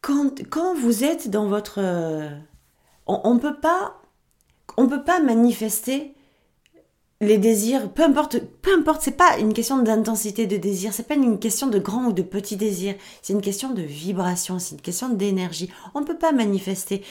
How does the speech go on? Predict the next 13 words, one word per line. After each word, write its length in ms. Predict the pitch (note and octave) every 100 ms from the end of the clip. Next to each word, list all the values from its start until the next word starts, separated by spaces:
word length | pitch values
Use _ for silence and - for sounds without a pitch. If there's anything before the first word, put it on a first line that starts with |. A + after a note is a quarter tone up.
| - G3
les 140 | E3+ G3+
choses 400 | - A#3+ G3+ E3+ - - -
que 80 |
l'on 260 | G#3 F#3+ F3 - -
désire 800 | C3 C3 G3+ E3+ F3+ D#4 F4+ F3+ -
en 400 | - F#3 F#3+ G#3
espérant 580 | A#3+ C4 - B3 B3 D#4+
avoir 240 | G#3+ A3
les 120 | G3 E3+
résultats 760 | - A3 F#3 G3 F3 C4 F4+
que 120 | - G#3+
l'on 200 | F3+ E3+
recherche 600 | F3+ G3 - C#4 -